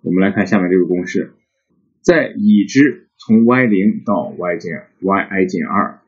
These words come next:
Y I减一啊，这样一个联合分布的前提下，那么第 I 天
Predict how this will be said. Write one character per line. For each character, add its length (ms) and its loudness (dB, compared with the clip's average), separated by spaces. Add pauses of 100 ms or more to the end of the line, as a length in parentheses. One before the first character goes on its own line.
(140)
Y 180 -2
I 280 -2
减 340 -6
一 320 4 (420)
啊， 300 -14
这 100 2
样 240 0
一 60 0
个 100 -2
联 400 2
合 320 -2
分 300 2
布 120 -2
的 120 -2
前 260 0
提 160 2
下， 360 -2 (400)
那 100 -2
么 140 0
第 220 6
I 280 2
天 500 0